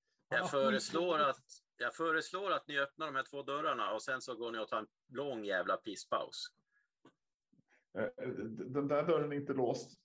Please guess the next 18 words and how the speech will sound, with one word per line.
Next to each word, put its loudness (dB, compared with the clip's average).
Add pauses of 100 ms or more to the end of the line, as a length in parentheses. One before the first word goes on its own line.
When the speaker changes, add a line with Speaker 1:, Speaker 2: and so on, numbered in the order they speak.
(100)
Speaker 3:
Eh, -2 (460)
den 2
som -4
är -2
ut -8
mot -6
server, 0 (320)
eh, -4
Speaker 2:
Ja. 0 (380)
Speaker 3:
hallarna -2
och -6
så, -4
om -6
man -6
säger. -8 (540)
Eh, -2 (160)
och, -8
eh, 0